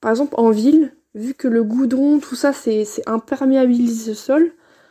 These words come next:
et ben, les eaux, elles peuvent pas s'infiltrer. Du coup, c'est ce qu'on appelle les ruisselles, en fait. Et, euh, par exemple, lors de grosses pluies, eh ben, il y a beaucoup d'eau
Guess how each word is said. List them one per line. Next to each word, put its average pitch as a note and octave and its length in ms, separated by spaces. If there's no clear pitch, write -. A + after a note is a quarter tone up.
et G#3+ 100
ben, G#3+ 180
les A3 200
eaux, D#4 60
elles D4 100
peuvent - 220
pas C4+ 80
s'infiltrer. B3+ 720
Du A3+ 100
coup, - 160
c'est C4 200
ce A#3+ 100
qu'on A#3 120
appelle A#3 240
les G#3+ 100
ruisselles, C4+ 580
en A3+ 80
fait. - 340
Et, A3 180
euh, G#3 240
par G3+ 140
exemple, C4 260
lors A3+ 120
de G#3 100
grosses G#3+ 320
pluies, C4+ 400
eh G3+ 40
ben, G#3 400
il G#3 60
y G#3 60
a G3+ 40
beaucoup B3 300
d'eau C4+ 320